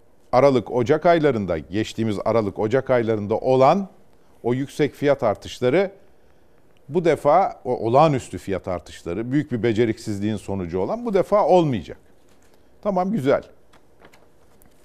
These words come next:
Ha, olmayacağının da garantisi yok. Ben size açık söyleyeyim, bu politikalarla Türk lirasında yeni bir şeyin, e, yükselişin,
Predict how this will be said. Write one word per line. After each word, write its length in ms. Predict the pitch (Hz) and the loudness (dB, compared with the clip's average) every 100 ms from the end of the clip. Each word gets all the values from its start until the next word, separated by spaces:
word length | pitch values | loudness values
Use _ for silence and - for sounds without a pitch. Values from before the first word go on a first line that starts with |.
| _ - | _ -10
Ha, 140 | 78 76 _ - | -8 -8 _ -6
olmayacağının 600 | 110 120 131 135 143 170 | -2 -2 0 0 0 0
da 60 | 170 | -2
garantisi 520 | 120 113 113 - 110 | 0 0 -2 -8 -4
yok. 320 | 123 147 - - - _ _ - _ - - | -2 -2 -6 -20 -20 _ _ -20 _ -20 -6
Ben 140 | 113 110 | -4 -4
size 240 | 95 110 | -4 -2
açık 260 | 98 - - | -2 -6 -6
söyleyeyim, 400 | 170 127 80 101 | -4 -4 -6 -8
bu 120 | - | -2
politikalarla 840 | 110 98 - 101 90 87 85 78 - | -2 -2 -6 -6 -4 -4 -4 -8 -8
Türk 260 | - 107 - | -14 -12 -6
lirasında 600 | 101 98 98 95 101 - - - - - - | -6 -6 -8 -4 -4 -4 -12 -20 -20 -20 -20
yeni 400 | 82 87 113 147 | -16 -8 -4 0
bir 260 | 139 98 - - - | 0 0 -4 -20 -20
şeyin, 460 | - - 104 107 92 | -12 -6 -4 -4 -6
e, 420 | 73 98 92 95 - - - _ - - _ - - _ _ _ 92 90 85 76 67 - - | -6 -4 -2 -4 -6 -14 -20 _ -20 -20 _ -20 -20 _ _ _ -10 -8 -8 -12 -18 -20 -12
yükselişin, 680 | 110 98 - 117 107 110 | -10 -6 -2 -2 -2 -6